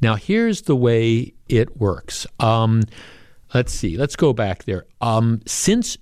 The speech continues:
two thousand seventeen, the police department has decreased by about two hundred and thirty positions. Since two,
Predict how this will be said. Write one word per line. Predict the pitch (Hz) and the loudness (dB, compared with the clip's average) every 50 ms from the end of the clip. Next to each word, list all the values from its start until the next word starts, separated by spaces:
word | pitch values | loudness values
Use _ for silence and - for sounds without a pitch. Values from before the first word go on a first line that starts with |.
| - - | -14 -8
two | - - 190 226 226 | -2 0 2 2 2
thousand | - - 165 151 151 147 139 - - 147 135 - - | 2 2 2 2 2 2 0 0 0 -2 -2 -4 -6
seventeen, | - - - - 135 123 127 139 117 - - 117 87 - - - - - - - - - _ - _ _ _ _ _ _ _ _ _ - - - - - - - - - - | -12 -8 -4 0 0 0 0 0 -2 -2 -4 -4 -4 -6 -8 -14 -20 -20 -20 -20 -20 -20 _ -20 _ _ _ _ _ _ _ _ _ -20 -20 -16 -16 -16 -16 -18 -20 -6 -2
the | - 98 98 120 120 120 120 123 123 123 120 120 - _ _ _ _ _ - - | 2 2 4 4 4 4 2 2 2 0 0 -2 -6 _ _ _ _ _ -12 -6
police | - - 120 120 123 160 214 226 - - - - - - | -2 0 0 0 0 0 0 -2 -2 -6 -10 -14 -8 -6
department | - 139 - - - 139 123 127 - - - - - - - - - - - - - - - - - - - - - - - - | -6 -6 -4 0 0 0 0 0 -2 -8 -12 -14 -16 -20 -20 -20 -20 -20 -20 -20 -20 -20 -20 -20 -20 -20 -20 -20 -20 -20 -20 -6
has | - - 123 123 120 113 113 | -2 0 2 2 0 0 -4
decreased | 110 - 156 202 196 - - - - 147 139 139 139 - - - - - | -4 0 0 0 0 -2 -2 0 2 4 4 4 2 0 -4 -10 -10 -4
by | - 104 107 110 | -2 0 2 2
about | 104 98 - 131 131 135 139 - _ - | 2 2 2 2 0 0 0 -2 _ -12
two | - - - 208 220 226 202 | -14 -6 -2 0 0 0 0
hundred | 165 - - 165 165 156 147 143 147 143 139 135 - - | -2 0 2 2 2 2 2 2 2 2 0 0 -2 -2
and | 117 101 101 | -2 -2 -2
thirty | - - - - 147 135 131 123 127 123 123 123 120 - - - - - - - - - - - - | -2 -4 -2 0 2 2 2 2 0 -2 -2 -2 -4 -8 -12 -20 -20 -20 -20 -20 -20 -20 -20 -10 -2
positions. | - 127 107 - - 110 - - - - - - - - - - - - - - | 0 0 0 2 0 0 0 -2 -6 -12 -14 -16 -20 -20 -20 -20 -20 -20 -20 -16
Since | - - 135 120 113 - - | -4 -2 0 0 0 -2 -8
two, | - - - 208 220 202 | -10 -4 0 0 0 0